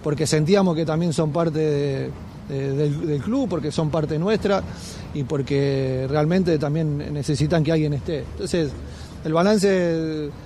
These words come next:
lo veremos con, con el tiempo. Hicimos lo, todo lo que teníamos que hacer, nos acomodamos a todo lo que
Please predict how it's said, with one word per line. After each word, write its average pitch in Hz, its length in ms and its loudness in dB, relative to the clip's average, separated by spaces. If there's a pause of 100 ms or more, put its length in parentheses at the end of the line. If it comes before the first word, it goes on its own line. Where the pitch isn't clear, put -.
(160)
lo 147 120 -4
veremos 170 340 0
con, 143 400 -4
con 147 200 -6
el 147 100 -2
tiempo. 196 360 2 (360)
Hicimos 165 400 2
lo, 143 100 2
todo 185 160 0
lo 170 80 2
que 147 100 -2
teníamos 147 320 -4
que 147 60 -10
hacer, 170 220 -4 (320)
nos 147 160 -4
acomodamos 151 580 2
a - 20 -8
todo 175 200 0
lo 151 160 0
que 147 360 -2